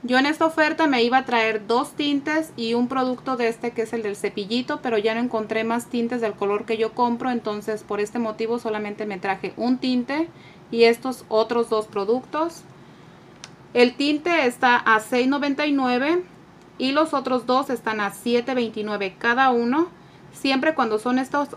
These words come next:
ofertas les van a cobrar el producto que es más caro y les va a quedar gratis el producto que es más económico. Y para estos tintes tenemos cupón manufacturero de seis de descuento en la compra de dos.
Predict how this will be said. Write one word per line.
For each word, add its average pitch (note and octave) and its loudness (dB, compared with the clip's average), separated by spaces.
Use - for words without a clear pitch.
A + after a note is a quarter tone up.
ofertas C4 0
les A3 2
van A#3 6
a B3+ 2
cobrar A3+ 0
el A#3 0
producto A3 -2
que A3+ 0
es A3 -4
más A#3+ 0
caro B3+ 0
y A3 -4
les G#3 2
va G#3+ 4
a G#3 0
quedar A3 -2
gratis A3 -2
el G3+ -4
producto G#3 -2
que G#3+ 0
es G#3 -8
más G#3+ 0
económico. A#3+ -2
Y C4 0
para D4+ 2
estos B3+ -2
tintes C#4+ 0
tenemos A#3+ 0
cupón A#3 2
manufacturero C4+ 2
de B3 0
seis A#3+ 0
de C4+ -4
descuento A3+ 0
en G3+ 0
la F#3 -2
compra A#3 0
de C4 -2
dos. C4 2